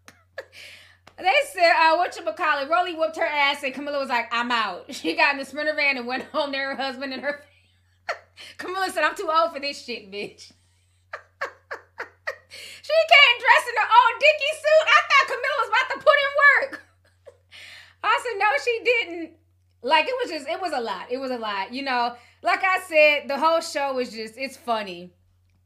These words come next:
Let's see. Uh, Amani says, "T E T went live and told, uh, told all them girls from House B she wanted to fight all of them. She was looking <laughs> for an ass whooping." Oh, so she,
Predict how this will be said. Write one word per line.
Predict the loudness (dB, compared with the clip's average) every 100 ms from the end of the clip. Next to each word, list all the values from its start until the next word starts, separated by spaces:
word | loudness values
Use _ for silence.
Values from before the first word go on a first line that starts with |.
| _ _ _ -14
Let's | -12 -10
see. | -12 -12 -14 _ _ _ _ _
Uh, | -2 0 0 -2
Amani | -2 2 2 0
says, | -4 -6 -6
"T | -8 -8 -8
E | -8 -10
T | -10 -8
went | -6 -4
live | -2 0 -2
and | -6 -8
told, | -4 -4 -6 -12 _ _ _
uh, | -20 -18 -6
told | -2 -2
all | 0 0 0
them | -4
girls | -6 -4 -4 -6
from | -10 -10 -10 -10
House | -6 -4 -6
B | -10 -10 -8 -10 -14 _ _ _
she | -12 -8
wanted | -6 -6 -8
to |
fight | -6 -4 -2
all | -2 -4
of | -6 -8
them. | -8 -8
She | -10 -10
was | -10 -10
looking | -12 -12
<laughs> | -16 -10
for | -8
an | -8
ass | -8 -8 -8 -10
whooping." | -10 -8 -8 -10 -20 -20 -4
Oh, | 2 4 4
so | -2
she, | -2